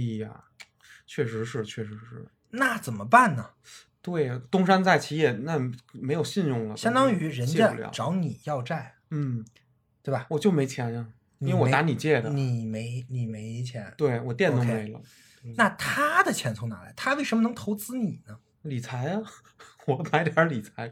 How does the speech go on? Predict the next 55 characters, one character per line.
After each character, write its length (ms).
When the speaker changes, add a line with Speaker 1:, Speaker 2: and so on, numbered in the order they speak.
Speaker 1:
基 160
金。 320
Speaker 2:
不 80
是， 80
Speaker 1:
<laughs> 120
不 100
是。 220
Speaker 2:
不 60
是， 100
就 100
是 180
这 180
个， 160
Speaker 1:
对。 80
Speaker 2:
这 160
个， 140
这 200
个 100
借 360
钱， 280
就 120
是 60
他 160
借 280
给 120
你 120
钱 200
的 80
这 80
个 100
人， 300
Speaker 1:
对， 100
Speaker 2:
他 20
的 120
钱 140
从 160
哪 140
来 120
呢？ 40
Speaker 1:
他 0
不， 100
不 180
知 120
道， 260
他 160
钱 160
从 160
哪 60
来？ 60
Speaker 2:
你 300
这 100
儿 120
坏 340
了， 160
他， 640